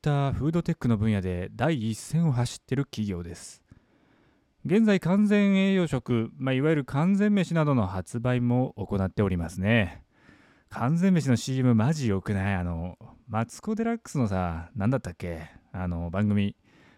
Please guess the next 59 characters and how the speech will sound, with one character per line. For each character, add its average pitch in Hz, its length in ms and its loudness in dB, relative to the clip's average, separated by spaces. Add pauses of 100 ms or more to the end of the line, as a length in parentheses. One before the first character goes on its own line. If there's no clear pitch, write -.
(420)
月 123 280 -2
曜 254 80 0
か 220 100 -2
ら 175 80 4
夜 151 100 4
更 135 60 -8
か 160 120 0
し - 60 -10
か 107 80 -4
な？ 95 300 0
あ 120 80 0
れ 180 100 0
に 208 280 4
さ、 180 320 -2
出 - 200 -6
演 143 140 4
し 131 40 -8
て 143 100 -2
た 107 260 0
ド 98 100 -2
ラ 175 180 2
え 220 40 4
も 226 160 6
ん 220 80 6
の 214 120 4
声 220 260 2
に 131 260 2
そ 113 80 -4
っ 113 60 -6
く 165 140 -4
り 151 60 0
な 107 140 0
人 107 180 -4
が 90 300 -4 (560)
出 110 100 -2
て 98 120 0
ま 87 100 -4
す 80 80 -10
よ 87 80 -6
ね。 95 400 -2 (460)
あ 117 320 0
あ 185 60 2
い 202 120 2
う 202 160 0
そ 170 160 0
の 160 460 4
奇 123 140 -2
抜 170 340 2
な 165 340 4
シ 156 200 -2
ー 151 100 2
エ 147 40 4
ム 147 200 4
を - 20 4
打 131 60 0
て 143 120 0
る 135 60 0
の 110 140 4
は 90 320 -2